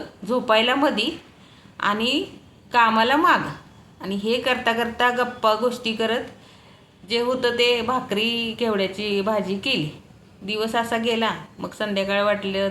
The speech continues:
"चला मठात जाऊन यावं." विरेनला घेतला, मठात गेले. तसा त्याला मला रोज ग्राउंडलाच खेळायला न्यायचा असतो, पण त्याला पाहिजे होते ग्रेप्स. ग्रेप्स शोधले तर ते मिळालेच नाही. तिथं त्याला सांगितलं, "नमस्कार कर," पण त्याला ग्रेप्सच्या नादात सुधरत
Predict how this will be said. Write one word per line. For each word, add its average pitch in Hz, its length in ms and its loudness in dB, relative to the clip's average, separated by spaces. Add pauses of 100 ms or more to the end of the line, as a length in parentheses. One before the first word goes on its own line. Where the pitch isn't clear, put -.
"चला 180 280 0
मठात 175 320 -4 (120)
जाऊन 147 220 -2
यावं." 123 200 -6 (680)
विरेनला 202 380 0
घेतला, 202 400 -2
मठात 196 340 -2 (140)
गेले. 151 220 -4 (160)
तसा 175 180 -4
त्याला 196 280 -2
मला 202 360 0
रोज 190 280 -2
ग्राउंडलाच 196 580 0
खेळायला 160 360 0
न्यायचा 147 240 -4
असतो, - 340 -10 (680)
पण 196 140 -4
त्याला 214 200 2
पाहिजे 214 300 0
होते 220 180 -2
ग्रेप्स. 214 360 0 (720)
ग्रेप्स 208 320 -4
शोधले 208 300 -2
तर 208 240 -4
ते 208 80 -2
मिळालेच 196 540 0
नाही. 233 160 -4 (640)
तिथं 202 200 -6
त्याला 226 260 0
सांगितलं, 226 500 0
"नमस्कार 214 520 0
कर," 135 180 -6 (760)
पण 190 120 -4
त्याला 214 200 0
ग्रेप्सच्या 247 520 0
नादात 240 280 0
सुधरत 214 460 -2